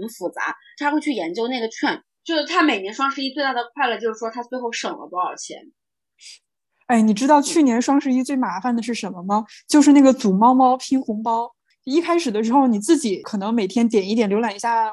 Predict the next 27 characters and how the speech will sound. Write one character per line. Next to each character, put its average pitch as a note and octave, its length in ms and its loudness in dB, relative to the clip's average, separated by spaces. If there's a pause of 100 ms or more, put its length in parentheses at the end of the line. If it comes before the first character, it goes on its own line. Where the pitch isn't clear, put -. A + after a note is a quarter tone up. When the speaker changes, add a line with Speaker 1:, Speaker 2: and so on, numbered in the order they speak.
(120)
Speaker 2:
会 C4+ 100 0
场， F#3+ 260 -4 (220)
你 G#3 100 -6
就 A3+ 80 0
可 B3 140 -4
以 A3+ 60 0
得 G#3 120 -4
到 A3 140 4
红 G3+ 240 -4
包， G#3+ 180 -2
那 A3 80 -6
就 A#3+ 120 -2
很 A3 180 -6
简 A3+ 220 -6
单。 F#3 180 -8 (300)
但 D4 100 6
是 C#4 80 8
最 D4+ 160 4
后 D4+ 160 4
的 B3 100 4
时 A3 60 0
候， B3 80 4
你 G#3+ 100 2
需 A#3 120 -2
要 C4 180 4
组 A3+ 160 -6
队， A3+ 340 -2